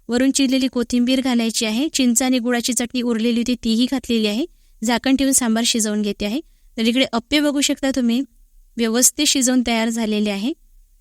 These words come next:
मस्त खरपूस झालेले आहे आणि आतमध्ये सुद्धा व्यवस्थित शिजल्या गेलेले आहे.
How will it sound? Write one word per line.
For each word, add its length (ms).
मस्त 340
खरपूस 360
झालेले 400
आहे 220
आणि 200
आतमध्ये 480
सुद्धा 240
व्यवस्थित 400
शिजल्या 320
गेलेले 300
आहे. 140